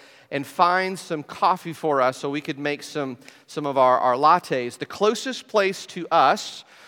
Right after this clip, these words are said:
uh, is a place called Cafe Cubana. Cafe Cubana used to be a, a place up on Cherry Street for many, many years. They moved down kind of in the middle of the city, really close to us. And so I thought, "Okay, I can at least probably brave the five minutes or so it takes to go there,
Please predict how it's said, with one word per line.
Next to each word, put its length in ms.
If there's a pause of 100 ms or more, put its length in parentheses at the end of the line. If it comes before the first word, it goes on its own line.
(280)
uh, 300
is 140
a 80
place 400
called 520
Cafe 560
Cubana. 560
Cafe 280
Cubana 420
used 160
to 80
be 140
a, 120 (320)
a 80
place 360
up 160
on 160
Cherry 320
Street 280
for 140
many, 180
many 200
years. 320
They 120
moved 260
down 220
kind 200
of 80
in 60
the 40
middle 160
of 60
the 80
city, 380
really 180
close 340
to 100
us. 400 (360)
And 360
so 540
I 140
thought, 220
"Okay, 340
I 160
can 200
at 200
least 260
probably 300
brave 480
the 80
five 400
minutes 260
or 60
so 240
it 100
takes 280
to 100
go 180
there, 380